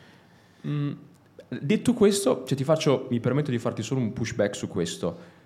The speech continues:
Sicuramente conoscere l'A I è importante e su-, la, la barriera all'ingresso di conoscenza di strumenti come, eh, chat G P T è più bassa rispetto a saper programmare in, eh, C più più,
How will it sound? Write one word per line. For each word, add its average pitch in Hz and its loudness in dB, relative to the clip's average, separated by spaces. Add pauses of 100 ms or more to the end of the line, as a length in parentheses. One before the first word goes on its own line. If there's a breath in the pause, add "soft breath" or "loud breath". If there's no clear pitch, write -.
(140 loud breath)
Sicuramente 117 2
conoscere 113 0
l'A 104 4
I 82 2
è - 0
importante 104 0
e 95 -2
su-, - -8
la, 80 -4
la 92 0
barriera 104 4
all'ingresso 101 4
di 90 -4
conoscenza 95 -4
di 92 -2
strumenti 95 -2
come, 92 2
eh, 87 0
chat 92 4
G 98 -2
P - -2
T 101 2
è - 0
più 101 -2
bassa 95 4
rispetto 90 2
a 90 2
saper 92 0
programmare 90 4
in, 87 4
eh, 85 0
C - -2
più 123 0
più, 123 6